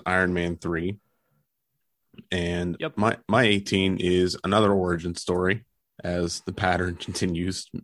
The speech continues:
Speaker 1: in this bottom half, uh, of Captain Marvel. And it's kind of a disappointment to me because I, I really wanted to enjoy this more than I did. And for anybody that loves it, g-,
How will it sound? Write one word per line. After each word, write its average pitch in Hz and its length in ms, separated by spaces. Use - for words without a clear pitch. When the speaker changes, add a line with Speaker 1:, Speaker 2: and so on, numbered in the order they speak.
Speaker 1:
in 90 160
this 90 160
bottom 85 360
half, 90 380
uh, 85 340
of - 100
Captain 117 340
Marvel. 101 460
And 101 400
it's - 160
kind 156 200
of 170 100
a 135 120
disappointment 160 640
to 92 80
me 82 240
because 104 280
I, 117 300
I 117 40
really 117 360
wanted 120 220
to 107 60
enjoy 104 340
this 92 220
more 95 540
than 92 640
I 90 60
did. 87 440
And 90 440
for 101 120
anybody 120 340
that 98 160
loves 98 300
it, 85 100
g-, - 120